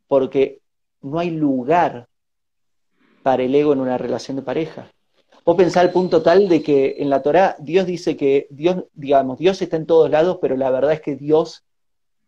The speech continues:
está donde se le permite estar. ¿Qué quiere decir? Dios está en todos lados, pero el que no lo, no le da bienvenida a Dios, es difícil. Y en un momento en la Torá, Dios dice, donde hay una persona arrogante, Dios no entra.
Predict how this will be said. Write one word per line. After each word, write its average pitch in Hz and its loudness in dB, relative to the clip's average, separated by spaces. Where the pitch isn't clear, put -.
está 147 -2
donde 147 -2
se 127 -12
le 123 -4
permite 127 -8
estar. 120 -12
¿Qué 143 -6
quiere 143 0
decir? 127 -6
Dios 165 -2
está 165 -6
en 156 -6
todos 160 6
lados, 165 2
pero 131 0
el 127 -4
que 135 -8
no 147 -2
lo, 170 4
no 143 -4
le 156 0
da 156 4
bienvenida 151 -2
a 147 0
Dios, 151 0
es 214 -6
difícil. 131 -6
Y 151 -6
en 160 -2
un 196 -2
momento 202 2
en 170 -4
la 175 2
Torá, 190 4
Dios 190 2
dice, 190 0
donde 147 2
hay 196 4
una 180 0
persona 180 -2
arrogante, 165 0
Dios 160 -2
no 160 -6
entra. 175 -8